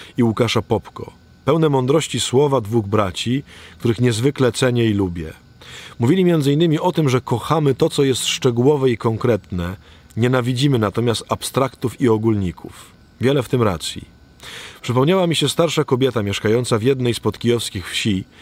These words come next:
opowiadająca mi o rosyjskim żołnierzu, który schronił się w jej domu, bo nie chciał strzelać do Ukraińców,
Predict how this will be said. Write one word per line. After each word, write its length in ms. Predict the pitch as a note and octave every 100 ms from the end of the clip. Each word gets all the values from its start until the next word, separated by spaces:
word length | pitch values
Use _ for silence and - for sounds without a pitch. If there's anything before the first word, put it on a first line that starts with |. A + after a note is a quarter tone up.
| - - -
opowiadająca 600 | A2 A2+ A#2 C#3 C#3+ B2+
mi 120 | A#2
o 100 | A2+
rosyjskim 500 | A2 D3+ D3 C3+ A2+
żołnierzu, 460 | G#2+ G#2+ C3 C#3
który 180 | C3 A#2+
schronił 360 | G#2+ C3 C#3 C3
się 140 | B2
w 40 | A#2
jej 160 | A2+
domu, 420 | G#2+ G#2+ F2+ F#2 - - - - -
bo 140 | G#2+
nie 120 | C3
chciał 260 | B2+ C#3 A#2+
strzelać 380 | - C3+ C#3 A2
do 120 | A#2+
Ukraińców, 800 | A#2 A#2 A2+ G2 - E2+ -